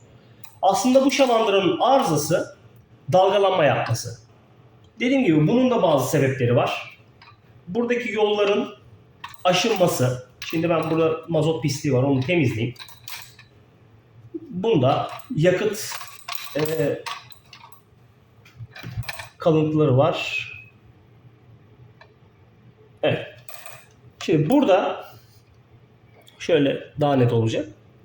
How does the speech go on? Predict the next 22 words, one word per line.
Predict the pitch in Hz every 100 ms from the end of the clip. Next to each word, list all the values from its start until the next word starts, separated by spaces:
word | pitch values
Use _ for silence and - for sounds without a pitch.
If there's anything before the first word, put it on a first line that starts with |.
| 143
Dalga | 180 214 247
dalga, | 240 196 196 196 -
çizgi | 185 190 220
çizgi | 214 170 147
gördüğünüz | 160 170 170 185 208 131
yer | 131 - - - _ _ _ - - - _ -
bizim | 151 170 170
direnç | 160 170 165 - - - 123
değer-, | 120 117 120 -
değeri | 123 135 135 131
olan | 127 160 226 - - -
karbon | 147 139 143 147 127 -
yollarımız. | 120 113 110 117 185 123 - - _ - - - - _ - - -
Burada | 190 262 269
gezen | 226 214 254
bir | 233 -
parça | 160 156 220
sürekli | - 214 - 160 160 156
gezdiği | 165 226 - 147
için | 135 220 226
aşınma | 165 - 190 190 202
yapıp | 127 160